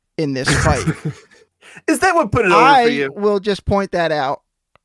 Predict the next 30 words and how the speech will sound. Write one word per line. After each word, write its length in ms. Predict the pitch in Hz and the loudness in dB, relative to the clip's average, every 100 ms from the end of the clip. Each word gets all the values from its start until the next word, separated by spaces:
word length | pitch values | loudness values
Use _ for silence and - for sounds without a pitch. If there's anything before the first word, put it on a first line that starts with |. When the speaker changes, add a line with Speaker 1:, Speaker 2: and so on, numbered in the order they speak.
| - | -8
Speaker 1:
you 140 | 202 | -8
can 160 | 202 185 | -6 -6
take 240 | 196 175 | -4 -4
from 180 | - 165 | -6 -8
that 180 | 165 151 | -6 -4
what 160 | 156 - | -6 -8
you 140 | 147 | -12
will. 300 | 113 110 - _ _ _ - | -10 -10 -12 _ _ _ -20
Speaker 2:
<laughs> 80 | - - - 202 165 _ 160 - | -20 -20 -20 -20 -20 _ -20 -8
Speaker 1:
But 200 | 190 175 - | -6 -6 -6
these 200 | 233 226 | -6 -2
guys 280 | 202 185 170 | 0 0 -2
just 180 | 165 - _ - | -10 -12 _ -6
bashed 320 | 185 185 - | -2 -2 -4
each 160 | 180 180 | -6 -4
other's 280 | 165 160 | -4 -4
head 200 | - 151 | -4 -4
in 260 | 147 147 147 _ _ _ | -4 -6 -10 _ _ _
for 200 | - 135 | -12 -10
five 340 | - 127 135 | -6 -6 -4
rounds, 480 | 120 85 101 - - _ _ 143 | -8 -8 -12 -16 -20 _ _ -16
and 160 | 135 | -14
it, 80 | - | -14
I, 140 | - 135 | -12 -12
I 100 | 139 | -12
thought 160 | 139 120 | -12 -12
it 60 | 123 | -14
was 100 | 131 | -12
very 220 | 117 - | -14 -14
fun. 320 | - 123 | -16 -16